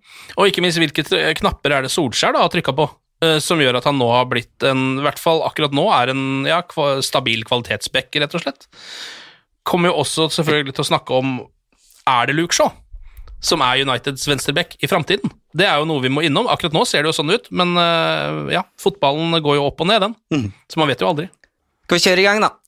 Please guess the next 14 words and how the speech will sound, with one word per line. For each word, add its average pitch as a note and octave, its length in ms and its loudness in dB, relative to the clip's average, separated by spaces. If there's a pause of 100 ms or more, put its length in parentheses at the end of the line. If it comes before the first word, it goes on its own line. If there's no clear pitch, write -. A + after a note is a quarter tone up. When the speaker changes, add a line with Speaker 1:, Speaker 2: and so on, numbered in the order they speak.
(100)
Speaker 1:
Ja! D3 80 0 (1900)
Ok, F#3 140 2 (240)
historien F#3 420 2
om, F3 400 2
eh, E3+ 320 2
Luke E3+ 380 2
Shaw F3+ 400 4 (100)
her D#3 320 2
i D#3 160 0
United D3 300 -2
We D3+ 60 -4
Podcast C#3 520 -2
spesial. D#3+ 640 2 (100)
Ehm, E3 840 0